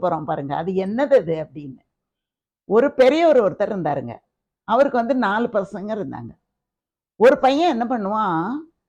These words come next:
ரொம்ப நுட்பமான அறிவு அவனுக்கு. எந்த இடத்துல என்ன ஒரு சின்ன சத்தம் கேட்டா கூட, ஒரு மூச்சு விடுற சத்தம் கேட்டா கூட, அது யாருடைய மூச்சுன்னு கண்டுபிடிச்சிருவான்.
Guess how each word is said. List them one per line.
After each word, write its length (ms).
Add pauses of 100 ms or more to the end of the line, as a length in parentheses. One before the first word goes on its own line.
(240)
ரொம்ப 640
நுட்பமான 840
அறிவு 340
அவனுக்கு. 460 (880)
எந்த 680
இடத்துல 380
என்ன 680
ஒரு 140
சின்ன 520
சத்தம் 440
கேட்டா 320
கூட, 360 (420)
ஒரு 240
மூச்சு 840
விடுற 280
சத்தம் 420
கேட்டா 280
கூட, 400
அது 220
யாருடைய 640
மூச்சுன்னு 540
கண்டுபிடிச்சிருவான். 680